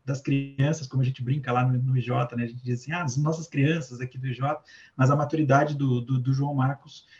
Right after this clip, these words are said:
é, falando sobre a pesquisa dele e sobre todo esse processo. É, eu tenho algumas perguntas, todo mundo que quiser comentar, né? Eu já vi o comentário aqui da, da Rayane, que também pensa em fazer o T C C dela relacionado à, à cidade dela.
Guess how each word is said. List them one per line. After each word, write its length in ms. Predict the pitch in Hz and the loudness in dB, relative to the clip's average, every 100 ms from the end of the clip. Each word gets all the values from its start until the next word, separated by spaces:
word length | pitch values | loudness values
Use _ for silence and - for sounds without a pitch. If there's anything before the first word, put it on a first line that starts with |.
| - | -6
é, 280 | 139 131 127 | -2 0 0
falando 480 | - 202 156 180 175 | -2 2 4 4 2
sobre 220 | 160 147 | -4 -4
a 40 | |
pesquisa 440 | 131 147 - 151 131 | -4 -6 -4 -2 -2
dele 380 | 127 156 165 143 | 0 2 2 0
e 40 | |
sobre 240 | 143 156 - | -6 -8 -4
todo 280 | 156 160 - | -4 -4 -4
esse 220 | 160 156 | -2 -2
processo. 600 | - 185 - 127 - - _ - - _ _ | -6 -8 -4 -4 -4 -16 _ -20 -20 _ _
É, 1080 | 135 139 143 139 139 139 139 139 135 131 - _ _ | 6 6 6 4 2 2 2 2 0 -2 -6 _ _
eu 100 | - | 0
tenho 340 | 226 247 180 - | 2 4 2 4
algumas 380 | 156 175 208 | 4 4 2
perguntas, 560 | - 147 151 226 233 - | 0 -2 0 2 0 -2
todo 180 | 196 202 | -2 2
mundo 180 | 208 196 | 2 2
que 400 | 185 156 131 123 | -2 -2 -2 -2
quiser 340 | 135 139 147 | -2 -2 -2
comentar, 760 | 151 127 120 127 175 175 151 - | -2 -4 0 0 0 -2 -4 -4
né? 380 | 135 147 147 | -2 -2 0
Eu 80 | 131 | 0
já 100 | 127 | 2
vi 100 | 127 | 0
o 60 | 135 | -2
comentário 440 | 139 139 135 131 | -4 -4 -2 -2
aqui 120 | 127 | -2
da, 320 | 127 127 123 127 - - - | -2 0 -2 -4 -14 -20 -2
da 120 | 127 | 2
Rayane, 520 | 127 123 135 185 185 | 4 6 6 4 0
que 120 | - | -4
também 260 | 127 131 151 | 0 0 0
pensa 340 | - 180 208 | 2 2 2
em 60 | 160 | -4
fazer 200 | 139 139 | -4 -2
o 60 | 135 | -4
T 80 | |
C 140 | 135 - | -8 -10
C 200 | - 139 | -6 0
dela 340 | 131 139 135 - _ _ _ _ - | 0 0 -4 -10 _ _ _ _ 0
relacionado 680 | 127 147 139 143 135 139 131 | 2 4 2 0 0 2 0
à, 260 | 127 120 120 | 0 0 -2
à 160 | 135 | -2
cidade 380 | 131 131 123 120 | 0 2 2 2
dela. 280 | 131 175 | 0 0